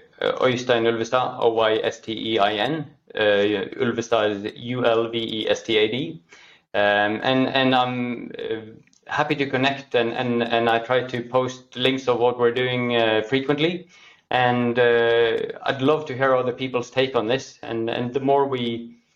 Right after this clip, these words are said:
the more people, more companies that, that are involved, the, the,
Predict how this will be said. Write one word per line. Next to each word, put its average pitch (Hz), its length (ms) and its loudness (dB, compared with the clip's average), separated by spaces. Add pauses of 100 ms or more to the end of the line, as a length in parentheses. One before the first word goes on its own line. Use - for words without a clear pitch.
(300)
the 139 60 -12
more 156 220 0
people, 127 800 0
more 131 260 0
companies 123 460 -4
that, - 400 -2
that 120 180 2
are 117 160 4
involved, 127 600 0
the, 110 640 0
the, - 120 -18